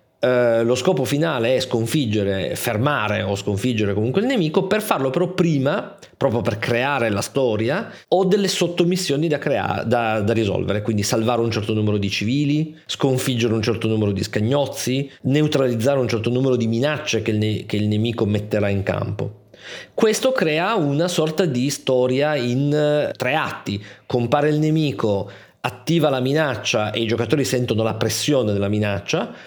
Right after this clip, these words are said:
Loro reagiscono iniziando a risolvere le piccole quest che abbiamo dato loro, le, le prime missioni. Quando ne hanno risolto almeno una, il nemico si accorge, cioè il meccanismo automaticamente riconosce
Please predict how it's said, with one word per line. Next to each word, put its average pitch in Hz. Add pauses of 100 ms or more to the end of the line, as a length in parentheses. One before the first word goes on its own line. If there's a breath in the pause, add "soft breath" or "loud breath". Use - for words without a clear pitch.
(300 loud breath)
Loro 180
reagiscono 139
iniziando 120
a -
risolvere 120
le 110
piccole 110
quest 127
che -
abbiamo 104
dato 107
loro, 131
le, 98
le 98
prime 104
missioni. 127 (320 loud breath)
Quando 247
ne 156
hanno 156
risolto 180
almeno 160
una, 175
il 135
nemico 185
si 139
accorge, 120
cioè 117
il 117
meccanismo 147
automaticamente 156
riconosce 117